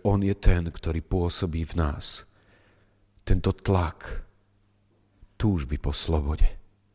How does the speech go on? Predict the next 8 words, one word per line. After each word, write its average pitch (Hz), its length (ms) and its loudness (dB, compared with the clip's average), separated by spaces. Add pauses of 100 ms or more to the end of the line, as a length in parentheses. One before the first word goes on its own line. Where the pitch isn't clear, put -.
(520)
Lebo 92 160 4
kde 95 320 4
je - 80 -4
tvoj 95 320 4
duch, - 480 -6 (1300)
tam 76 160 6
je 78 240 -2
sloboda. - 640 -10